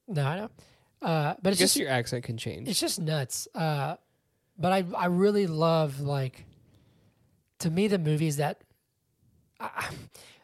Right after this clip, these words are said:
Speaker 1: the, the time travel movies of it's, it always happened.
Speaker 2: Mm-hmm.
Speaker 1: I love them because they make your head hurt in the most interesting
Speaker 2: Wait, did you say
Speaker 1: way.
Speaker 2: time travel?
Speaker 1: It's not time
Speaker 2: It's all
Speaker 1: travel.
Speaker 2: one time.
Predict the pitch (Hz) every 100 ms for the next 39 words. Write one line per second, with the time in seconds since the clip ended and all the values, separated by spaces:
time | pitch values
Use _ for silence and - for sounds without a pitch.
0 | _ 208 165 180 269 160 170 160 - 180
1 | 185 180 175 151 143 143 139 131 208 147
2 | 147 202 135 - - 175 156 135 139 131
3 | 135 120 151 160 - _ _ _ - 127
4 | 113 113 - 147 156 139 135 123 117 131
5 | 160 139 127 143 139 139 147 117 135 123
6 | 143 180 254 143 139 139 165 147 131 226
7 | 147 151 139 135 135 147 127 117 127 147
8 | 147 175 - _ _ _ _ _ - -
9 | - - - - - - - - - -
10 | - - - - - 87 - 170 135 135
11 | 143 127 123